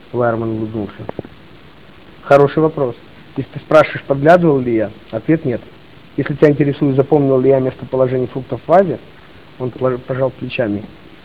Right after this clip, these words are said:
Куэн сабе. Кто знает испанский.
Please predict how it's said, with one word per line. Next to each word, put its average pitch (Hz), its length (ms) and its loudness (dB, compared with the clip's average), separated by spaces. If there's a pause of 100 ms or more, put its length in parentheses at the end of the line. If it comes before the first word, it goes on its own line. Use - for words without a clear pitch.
(160)
Куэн 170 360 2
сабе. 120 320 0 (1200)
Кто 139 160 -2
знает 107 300 -4
испанский. - 480 -12